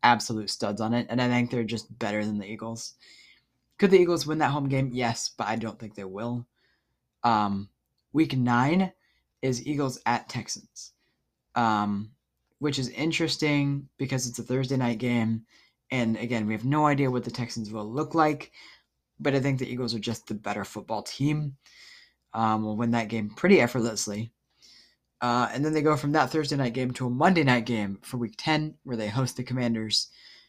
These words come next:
And as we talked about, I have the Eagles just kinda sweeping that matchup and winning that game. Um, I actually have the Eagles going six and oh in the division, which is kinda crazy when you think about it,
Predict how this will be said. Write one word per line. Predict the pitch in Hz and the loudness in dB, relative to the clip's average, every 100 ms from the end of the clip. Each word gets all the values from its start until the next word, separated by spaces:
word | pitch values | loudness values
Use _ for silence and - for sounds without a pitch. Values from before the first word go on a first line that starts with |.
| _ | _
And | - | -6
as | 110 101 | -4 -4
we | |
talked | 101 135 127 | -2 0 0
about, | 120 113 98 | 0 0 2
I | |
have | 107 110 107 104 - _ _ _ _ _ _ | 2 2 0 -2 -12 _ _ _ _ _ _
the | - | -8
Eagles | 120 117 107 | -6 -4 -4
just | 117 - _ _ | -4 -6 _ _
kinda | - 127 104 104 - | -6 -2 0 -2 -8
sweeping | - - 123 113 | -10 -4 -2 -2
that | 110 90 | -2 -2
matchup | 98 101 101 95 | -2 -2 -4 -6
and | 98 | -6
winning | 101 101 101 | -6 -6 -6
that | 101 | -8
game. | 104 101 101 107 _ _ - - - - _ _ _ | -8 -6 -8 -10 _ _ -20 -20 -20 -20 _ _ _
Um, | 120 113 110 107 113 120 - - | 0 4 4 2 -2 -6 -12 2
I | |
actually | 175 175 | 4 6
have | 170 | 4
the | 147 | 4
Eagles | 143 139 | 0 -2
going | 135 123 | 0 -2
six | 120 131 - | -2 -4 -2
and | 123 | 0
oh | 113 | 0
in | |
the | 110 | 0
division, | 107 104 95 92 110 _ _ _ _ _ | -2 -6 -6 -10 -14 _ _ _ _ _
which | 151 135 | -2 0
is | 131 - _ - | -2 -4 _ 2
kinda | 202 160 | 4 6
crazy | 131 113 | 4 4
when | 110 | 2
you | 104 | -2
think | 110 107 | -2 -6
about | 101 98 | -6 -8
it, | 98 | -10